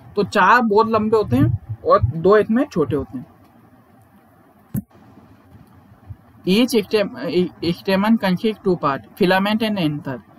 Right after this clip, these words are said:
आपने हमेशा अभी, अ, lecture number one में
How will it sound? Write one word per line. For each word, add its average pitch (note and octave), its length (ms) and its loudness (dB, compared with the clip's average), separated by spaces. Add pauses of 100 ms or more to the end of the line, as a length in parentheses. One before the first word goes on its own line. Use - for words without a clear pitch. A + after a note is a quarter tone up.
(120)
आपने E3+ 280 4
हमेशा F#3+ 320 0 (200)
अभी, G#3 220 2
अ, D#3+ 460 0 (180)
lecture E3 360 2
number F#3 240 0
one F3 240 -2
में A3+ 200 2